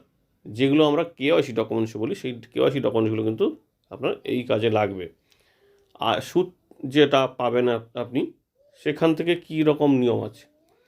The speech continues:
কারণ ফিক্সড ডিপোজিটেও আপনাকে সুদ দেবে, রেকারিং ডিপোজিটও আপনাকে সুদ দেবে। কিন্তু ব্যাঙ্কগুলি সাধারণত কী করে,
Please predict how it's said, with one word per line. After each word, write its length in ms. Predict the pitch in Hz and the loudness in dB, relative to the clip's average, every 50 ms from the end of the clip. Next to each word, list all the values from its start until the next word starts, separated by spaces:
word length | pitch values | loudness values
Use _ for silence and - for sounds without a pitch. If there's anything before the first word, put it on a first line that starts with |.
| _ _ _ - | _ _ _ 0
কারণ 180 | 156 160 156 | 2 2 2
ফিক্সড 300 | 151 - - 151 147 139 | 0 -2 -2 -4 -2 0
ডিপোজিটেও 500 | - 156 156 151 151 156 160 165 160 160 | 0 2 2 2 2 2 2 2 4 4
আপনাকে 420 | 160 151 147 147 147 139 - 156 151 151 151 - - _ _ _ _ _ _ | 2 0 0 -2 -4 -2 0 0 2 2 2 0 -4 _ _ _ _ _ _
সুদ 280 | - - - 147 147 143 | -12 -8 -6 -6 0 2
দেবে, 240 | 151 147 151 165 - - _ _ _ _ _ _ _ _ - 101 | 2 2 2 0 -6 -12 _ _ _ _ _ _ _ _ -4 0
রেকারিং 340 | 104 117 127 175 196 208 190 | 0 4 4 6 6 6 4
ডিপোজিটও 360 | 165 143 135 131 127 120 143 | 4 2 0 -2 0 0 0
আপনাকে 280 | 143 135 - 131 127 - | -2 0 -2 -4 -6 -6
সুদ 160 | - 113 104 | -10 -16 -14
দেবে। 200 | 98 101 95 95 95 _ _ _ _ _ _ _ _ _ _ _ _ _ _ _ _ _ | -14 -14 -14 -14 -16 _ _ _ _ _ _ _ _ _ _ _ _ _ _ _ _ _
কিন্তু 440 | - 196 214 202 - - 127 101 - - _ _ _ _ _ _ _ _ _ - | 4 6 6 6 2 -2 -4 -8 -8 -10 _ _ _ _ _ _ _ _ _ -14
ব্যাঙ্কগুলি 520 | 101 101 123 143 180 202 190 160 160 156 | -2 2 4 4 4 4 2 0 -2 -2
সাধারণত 360 | 143 147 139 135 139 139 135 | -2 -2 -2 0 0 0 -2
কী 200 | 139 135 139 139 | -4 -6 -8 -4
করে, 300 | 131 139 139 143 185 359 | -2 0 2 2 2 0